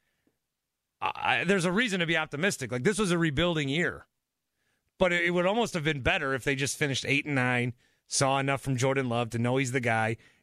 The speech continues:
gone out on that high, maybe gone out on a week eighteen win against Chicago and feel good about yourselves. But you got to the playoffs, and then you beat Dallas, and then you hung with the forty-niners, and it's, it's like, we didn't,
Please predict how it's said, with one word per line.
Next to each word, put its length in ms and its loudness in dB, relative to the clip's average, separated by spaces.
gone 240 2
out 120 2
on 140 0
that 240 2
high, 300 0
maybe 180 0
gone 260 2
out 140 0
on 140 0
a 160 -2
week 500 -2
eighteen 420 0
win 140 2
against 260 -2
Chicago 500 0
and 100 -2
feel 180 0
good 220 2
about 240 -4
yourselves. 640 -6
But 260 2
you 120 2
got 260 0
to 80 -6
the 100 0
playoffs, 540 0
and 80 -6
then 100 0
you 80 0
beat 360 0
Dallas, 720 -2
and 120 4
then 80 2
you 140 2
hung 300 0
with 100 0
the 80 -4
forty-niners, 840 0
and 80 -2
it's, 260 -6
it's 120 -2
like, 180 2
we 280 0
didn't, 240 -2